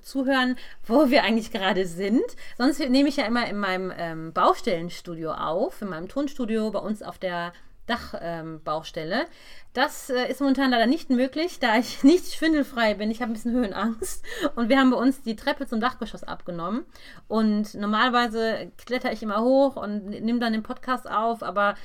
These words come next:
das geht momentan gar nicht. Und so haben wir gerade mal geguckt, wo bei uns hier <laughs> eine ruhige Ecke ist. Und wir sitzen gerade bei uns im,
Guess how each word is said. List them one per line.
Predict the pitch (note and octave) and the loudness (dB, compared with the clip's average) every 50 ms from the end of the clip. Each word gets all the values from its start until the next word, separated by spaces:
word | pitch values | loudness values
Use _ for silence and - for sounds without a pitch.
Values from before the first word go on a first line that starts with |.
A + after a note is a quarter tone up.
| - - - - | -12 -12 -6 -2
das | - G#3+ G#3 - | -2 -2 -2 0
geht | - B3 A3 | -2 -2 -2
momentan | G3 F#3 G#3 G3+ G3+ F#3+ F#3 | -2 -4 -4 -4 -4 -4 -2
gar | F3 F3 E3 F3 F#3 G#3 | 0 2 2 2 2 2
nicht. | A#3+ D4+ F4+ - - - - - - | 0 -2 -2 -4 -10 -14 -16 -12 -4
Und | - A3+ G#3 | -2 -2 0
so | G#3 B3 D4 F#4 | 2 2 4 4
haben | C4 D4+ C#4 C4 | 6 6 6 6
wir | B3+ B3+ | 4 2
gerade | - G#3+ G#3+ A#3 B3+ | 2 2 2 2 4
mal | B3+ A3+ G#3+ | 4 2 2
geguckt, | A3+ A3 - - C#4+ - - | 0 -2 -4 -6 -8 -6 -4
wo | G#3 A#3 C4 C4 A3 - - | -2 0 0 0 0 -2 -6
bei | G#3 G3+ - | -6 -4 -2
uns | F3 A#3 B3+ B3 - | 0 0 0 0 0
hier | - C#4 C4+ A#3+ A#3+ A#3+ A#3+ - - - B3 B3+ | 0 0 2 2 2 0 0 -2 0 2 2 4
<laughs> | - - D4+ C4+ | 6 6 6 8
eine | G#3+ A3+ B3 A#3 A3 A3 - - - - - - | 6 6 4 2 2 0 -2 -4 -6 -8 -4 0
ruhige | G#3 C4+ E4 C#4 C4 - | 2 2 4 4 4 4
Ecke | - F#4 - - - | 4 2 0 -2 -2
ist. | - G3+ D4 C#4 - | 0 0 -2 -2 -2
Und | - A#3+ C4 | -2 0 0
wir | B3 B3 | 2 2
sitzen | C#4+ G4 - - F4+ | 2 0 0 0 -2
gerade | C#4 A#3+ C4 C#4 C#4 C#4+ C#4 B3+ | 2 6 6 6 6 6 4 2
bei | B3+ | 0
uns | A#3 A#3+ C4+ C#4+ C#4 - | 0 0 0 0 0 -2
im, | - A#3 A#3+ A#3 A3+ A3+ | -6 -4 -4 -4 -4 -4